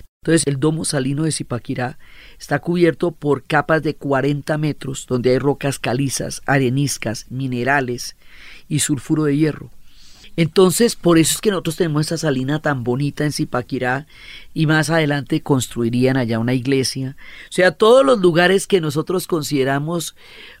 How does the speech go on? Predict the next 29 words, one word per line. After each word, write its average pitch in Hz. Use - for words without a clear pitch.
eh, 160
o 160
turísticos 165
o, 143
o 147
paisajísticos 156
son 147
en 175
realidad 131
las 131
huellas 123
de 156
maravillas 143
que 143
la 113
Tierra 139
ha 135
hecho 143
durante 131
millones 131
de 127
años 120
para 123
darnos 135
este 143
territorio 123
tan 135
absolutamente 135
inmenso, 135